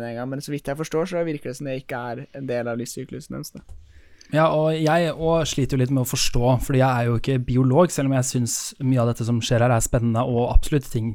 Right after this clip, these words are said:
Speaker 1: Mm.
Speaker 2: Jeg mener det er verdt å lære om, men sånn overgangen fra larve til nymfe til voksen stadie, for eksempel, der er litt sånn, skjer det noe metamorfose der?
Speaker 1: Ja, det
Speaker 2: Jeg
Speaker 1: er jo
Speaker 2: prøvde
Speaker 1: definisjonen på en metamorfose, på en måte, at, eh, de endrer jo på en måte form, de,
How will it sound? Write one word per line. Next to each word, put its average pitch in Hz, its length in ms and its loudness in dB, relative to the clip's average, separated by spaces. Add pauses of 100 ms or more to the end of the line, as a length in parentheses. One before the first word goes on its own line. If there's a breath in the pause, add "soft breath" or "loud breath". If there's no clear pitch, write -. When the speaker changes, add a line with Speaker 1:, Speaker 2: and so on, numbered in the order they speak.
(160 loud breath)
Speaker 1:
Mm. 139 220 -12 (640 loud breath)
Speaker 2:
Jeg 143 100 2
mener 143 140 6
det 131 160 4
er 131 60 0
verdt - 180 -4
å 156 80 2
lære 135 220 6
om, 185 100 4
men 156 160 4
sånn 147 240 2
overgangen 120 560 2
fra 135 160 4
larve 120 400 4
til 135 160 4
nymfe 123 480 2 (160)
til 127 180 2
voksen 127 460 2
stadie, 117 340 2
for 120 140 0
eksempel, 123 340 0
der 123 140 6
er 117 80 8
litt 123 140 4
sånn, 120 160 2 (440 soft breath)
skjer 120 300 6
det 120 80 6
noe 120 120 8
metamorfose 123 1120 8
der? 165 340 10
Speaker 1:
Ja, - 20 8
det 151 140 8
Speaker 2:
Jeg 185 100 10
Speaker 1:
er 160 200 8
jo - 60 8
Speaker 2:
prøvde 170 140 2
Speaker 1:
definisjonen 147 640 2
på 143 160 -4
en 143 100 -4
metamorfose, 160 840 -6
på 156 80 -6
en 147 80 -6
måte, 139 220 -2
at, 139 280 -4
eh, 139 280 -2
de 139 180 -4
endrer 131 380 -2
jo 139 60 0
på 151 100 -6
en 143 80 0
måte 135 180 -6
form, 147 300 0
de, 139 240 -2